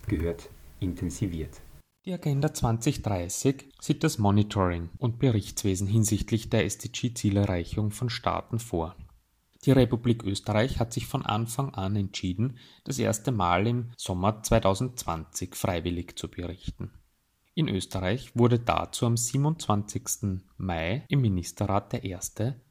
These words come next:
Speaker 2: freiwillige nationale Bericht zur Umsetzung der S D Gs beschlossen.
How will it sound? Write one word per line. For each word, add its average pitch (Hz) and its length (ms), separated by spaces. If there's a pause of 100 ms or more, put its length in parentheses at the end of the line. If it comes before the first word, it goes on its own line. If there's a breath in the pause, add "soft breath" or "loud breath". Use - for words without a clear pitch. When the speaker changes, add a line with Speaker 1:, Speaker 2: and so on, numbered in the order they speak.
(120)
Speaker 2:
freiwillige 95 880 (200)
nationale 87 800
Bericht 92 640 (140)
zur - 160
Umsetzung 101 640
der 87 140
S 90 160
D 95 120
Gs - 600
beschlossen. 87 580